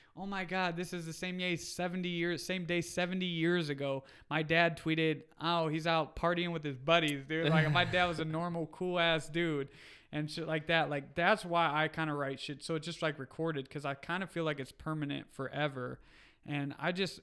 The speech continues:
Speaker 1: some part of me feels like in the future, if you do have kids, when they become old enough, they are going to find a way to go into that. There'll
Speaker 2: Yeah.
Speaker 1: probably be some app in the future, like, type in your fucking dad's name or mom's
Speaker 2: Isn't
Speaker 1: name.
Speaker 2: it, like,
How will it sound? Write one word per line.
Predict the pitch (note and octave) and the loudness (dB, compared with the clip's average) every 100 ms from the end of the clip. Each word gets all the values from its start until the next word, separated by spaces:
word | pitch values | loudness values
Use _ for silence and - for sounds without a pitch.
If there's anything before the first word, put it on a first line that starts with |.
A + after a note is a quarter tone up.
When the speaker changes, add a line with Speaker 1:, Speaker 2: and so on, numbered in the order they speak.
| - | -10
Speaker 1:
some | - G3+ | -6 -6
part | G3+ F#3+ F#3+ | -4 0 0
of | E3+ | 0
me | D3+ | -4
feels | D3 - F3+ F3 D#3+ D3 | -6 -4 -2 0 -2 -2
like | D#3 C#3+ C3+ | 0 0 -2
in | C#3 D#3 D#3+ | -6 -4 -4
the | D3+ | -6
future, | D#3 D3+ C#3+ | -4 -4 -4
if | C3+ | -6
you | D#3 | -6
do | C#3+ C#3+ | -6 -4
have | D3 D3+ | -2 -4
kids, | D3+ D3+ D#3 D3 | -4 -4 -4 -6
when | C#3+ | -6
they | C#3+ D3 | -4 -4
become | D3 D3+ D#3 C#3+ | -6 -6 -6 -6
old | - D#3 | -6 -4
enough, | D#3 C#3 C3 - | -4 -4 -8 -6
they | D3+ | -4
are | E3 | -4
going | D#3 D#3+ D3 | -4 -4 -4
to | C#3 | -6
find | - D3 D3 | -6 -6 -4
a | |
way | C#3 C#3+ C#3+ | -4 -2 -2
to | C3 | -4
go | B2+ C3 C3 | -6 -6 -6
into | C#3+ D#3 C3 | -6 -4 -6
that. | A2+ - - - - | -8 -12 -14 -20 -10
There'll | - - | -6 -2
Speaker 2:
Yeah. | |
Speaker 1:
probably | - G#3+ G#3+ | 2 4 4
be | F3 | 2
some | G3+ - G3+ F3+ | 0 0 -2 -2
app | D3 F3 F#3 D3+ | 0 2 2 0
in | |
the | C#3 | -6
future, | - C3+ C3+ | -8 -10 -8
like, | C3 C3 | -10 -10
type | - F3 F3 | -6 -4 -2
in | F3 F3 E3 | -4 -6 -4
your | D#3 D3+ _ - | -6 -8 _ -10
fucking | F3 E3+ E3 | -8 -6 -2
dad's | D#3+ E3 D#3 | 0 0 -2
name | E3 E3+ D#3 | -4 -4 -4
or | C#3+ | -4
mom's | D3 D#3+ D#3+ D3+ | -4 -2 -2 -4
Speaker 2:
Isn't | |
Speaker 1:
name. | E3+ D#3+ | -2 0
Speaker 2:
it, | C3+ | 2
like, | A#2 A2 | 0 -2